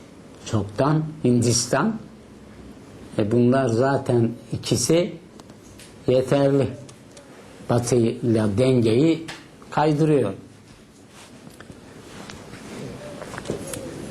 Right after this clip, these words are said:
Şu anda o Çin'in kurduğu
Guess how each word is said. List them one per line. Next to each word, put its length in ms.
Şu 460
anda 600
o 360
Çin'in 600
kurduğu 680